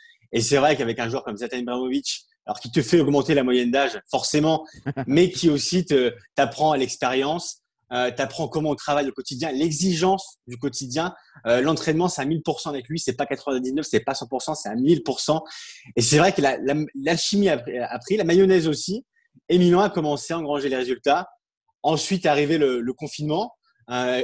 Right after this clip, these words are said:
Speaker 1: avec juste avant la dernière défaite du Milan en championnat à l'heure où on se parle, donc ce qui est assez, assez dingue.
Speaker 2: Oui.
Speaker 1: Euh, donc voilà, c'était la dernière défaite face au Genoa le huit mars. Et c'est vrai qu'après le confinement, à la reprise, bah, Milan a co-, a continué à, à engranger les résultats. Ils n'ont pas eu l'objectif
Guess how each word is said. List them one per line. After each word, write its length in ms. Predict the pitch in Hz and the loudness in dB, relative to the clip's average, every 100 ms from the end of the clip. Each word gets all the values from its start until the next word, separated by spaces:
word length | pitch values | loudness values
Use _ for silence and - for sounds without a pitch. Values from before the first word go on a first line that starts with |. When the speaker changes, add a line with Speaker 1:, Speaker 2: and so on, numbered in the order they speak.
| - | -2
Speaker 1:
avec 260 | 131 160 | -2 -2
juste 280 | 131 170 - | -2 -4 -2
avant 160 | 175 190 | 0 0
la 100 | 123 | 0
dernière 420 | 151 190 202 175 | 2 2 2 0
défaite 380 | 156 151 170 135 | -4 -4 -6 -6
du 80 | 143 | -6
Milan 340 | 147 160 160 - | -4 -4 -8 -10
en 80 | 139 | -12
championnat 380 | 131 139 147 160 | -10 -8 -4 -4
à 180 | - 113 | -2 0
l'heure 280 | 143 165 135 | 2 2 0
où 120 | 123 | -6
on 40 | |
se 100 | 117 | -6
parle, 280 | 165 190 185 | -2 -2 -4
donc 160 | 113 - | -14 -16
ce 120 | - | -12
qui 80 | 113 | -8
est 40 | |
assez, 280 | 104 - 123 | -8 -6 -6
assez 300 | 101 - 104 | -6 -8 -6
dingue. 360 | 107 165 147 92 - _ - | -2 0 0 -2 -8 _ -14
Speaker 2:
Oui. 200 | 92 98 110 | -10 -10 -4
Speaker 1:
Euh, 340 | 104 110 110 | -2 -2 -2
donc 160 | 113 117 | 0 2
voilà, 140 | 143 | 2
c'était 180 | 139 120 | 2 0
la 60 | 110 | -2
dernière 200 | 127 135 | -2 -2
défaite 160 | 143 | -4
face 160 | 123 - | -8 -8
au 60 | 107 | -2
Genoa 300 | 110 117 123 | 0 2 2
le 100 | 101 | 2
huit 180 | 123 | 2
mars. 340 | 135 170 - 110 90 - - - - - | 2 0 -2 -8 -8 -12 -18 -18 -20 -2
Et 100 | 135 | 0
c'est 160 | 151 143 | 4 4
vrai 180 | 170 | 4
qu'après 280 | 190 156 185 | 4 0 0
le 60 | 170 | -6
confinement, 440 | 165 - 147 156 | -8 -10 -6 -2
à 60 | 190 | -2
la 80 | 131 | -2
reprise, 400 | 127 - 170 135 | -4 -4 -6 -4
bah, 80 | |
Milan 200 | 127 131 | -6 -4
a 60 | 156 | -6
co-, 240 | - 147 | -8 -12
a 80 | 127 | -12
continué 480 | 117 123 - 127 131 | -12 -10 -6 -2 0
à, 120 | 135 | 0
à 60 | 104 - - | -4 -12 -6
engranger 400 | 120 127 135 131 | -2 0 0 0
les 60 | 131 | 0
résultats. 380 | 120 123 123 170 | 0 0 2 0
Ils 60 | |
n'ont 100 | 139 | 0
pas 140 | 107 143 | 2 4
eu 120 | 147 | 4
l'objectif 640 | 139 120 120 - 151 | 2 -2 -6 -6 -6